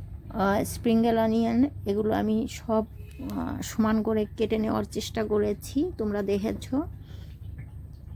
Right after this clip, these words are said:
সবসময় চেষ্টা করবে সমান রাখতে। কিভাবে সমান রাখা যায়,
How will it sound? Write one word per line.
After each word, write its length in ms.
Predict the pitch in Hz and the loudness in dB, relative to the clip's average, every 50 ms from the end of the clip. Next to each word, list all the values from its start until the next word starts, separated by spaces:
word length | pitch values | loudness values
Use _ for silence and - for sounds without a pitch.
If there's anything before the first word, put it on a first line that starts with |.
| - - - - - - - - - - - - - | -12 -14 -14 -14 -14 -14 -14 -14 -14 -14 -14 -14 -14
সবসময় 520 | - - - 226 220 - - - 240 240 226 | -14 -2 -2 -2 -2 0 0 2 4 4 4
চেষ্টা 400 | - - 233 - - - 254 240 | 2 0 -2 -2 -2 -2 -2 2
করবে 320 | 233 233 226 220 226 233 | 2 2 2 2 0 0
সমান 480 | 240 - - - 233 220 220 220 220 220 | -2 -2 -2 -2 0 0 2 2 2 2
রাখতে। 520 | 214 214 208 - - - - 254 247 302 339 - - - - - | 0 0 -2 -4 -8 -6 -2 0 0 0 -2 -4 -10 -12 -14 -4
কিভাবে 380 | - 220 208 214 214 214 220 208 | -2 0 2 2 4 4 2 0
সমান 420 | - - - 233 220 220 226 220 | 0 0 -2 0 0 2 2 0
রাখা 360 | 214 214 214 202 - 226 214 | 0 0 -2 0 0 0 0
যায়, 440 | 208 196 - 214 208 220 269 320 330 | 0 0 0 0 2 2 2 0 -2